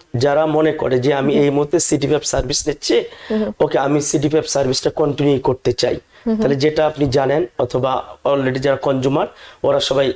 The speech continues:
Speaker 1: ইমেইল পেয়েছে, ফোন
Speaker 2: হুম।
Speaker 1: পেয়েছে, ফ্যাক্স পেয়েছে,
Speaker 2: হুম, হুম।
Speaker 1: ওরা জানে নতুন একটা কোম্পানি এসেছে পিপিএল।
Speaker 2: হুম, হুম।
Speaker 1: এই পিপিএল হলো সিঙ্গেল ফিজিক্যাল ইন্টারমিডিয়ারি, যারা এই সিডিপিএফ সার্ভিসটা সমস্ত কনজিউমারদেরকে দিবে।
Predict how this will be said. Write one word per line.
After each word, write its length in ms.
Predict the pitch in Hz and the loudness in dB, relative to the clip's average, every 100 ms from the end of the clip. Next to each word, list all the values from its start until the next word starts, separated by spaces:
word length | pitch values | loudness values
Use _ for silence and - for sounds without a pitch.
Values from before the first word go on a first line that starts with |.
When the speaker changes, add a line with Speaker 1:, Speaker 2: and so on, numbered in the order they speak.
| - | -2
Speaker 1:
ইমেইল 280 | 143 131 135 - | 0 2 0 2
পেয়েছে, 420 | 143 131 - 135 | 0 2 0 0
ফোন 220 | 143 139 | 2 0
Speaker 2:
হুম। 100 | 127 | 2
Speaker 1:
পেয়েছে, 420 | 135 131 131 139 | 2 0 0 -2
ফ্যাক্স 320 | 127 139 - - | 0 -2 -2 -2
পেয়েছে, 420 | 135 127 165 196 - | 0 0 -2 -4 -2
Speaker 2:
হুম, 80 | 220 | -4
হুম। 180 | 214 220 | -2 0
Speaker 1:
ওরা 180 | 143 | 0
জানে 220 | 139 139 131 | 0 -2 0
নতুন 300 | 151 156 156 | 0 2 0
একটা 120 | 151 | 0
কোম্পানি 380 | 151 147 156 147 | 0 -2 0 -2
এসেছে 300 | - 143 143 | 0 -2 -2
পিপিএল। 460 | - 139 127 123 - - | -2 -2 0 0 -2 -2
Speaker 2:
হুম, 120 | 226 214 | 0 2
হুম। 120 | 190 - | -2 -2
Speaker 1:
এই 120 | 131 - | -2 0
পিপিএল 380 | 151 151 160 165 | -2 2 2 4
হলো 120 | 170 | 2
সিঙ্গেল 460 | 170 - 156 160 160 | 0 0 0 0 -2
ফিজিক্যাল 300 | 139 - - | -2 -4 -6
ইন্টারমিডিয়ারি, 640 | 131 127 131 127 131 156 180 | -6 -6 -4 -2 0 2 0
যারা 320 | 135 135 156 160 | 2 0 0 0
এই 100 | 135 | -2
সিডিপিএফ 460 | - 139 139 143 - | -2 -4 -2 -2 -2
সার্ভিসটা 580 | 147 131 139 - 208 240 - - - | -4 -2 -2 0 -2 -2 -8 -16 -6
সমস্ত 440 | - 151 165 - | -2 0 0 0
কনজিউমারদেরকে 760 | - 147 131 131 139 123 - 135 | 0 0 2 0 0 -2 -2 -2
দিবে। 260 | 131 117 | 0 -2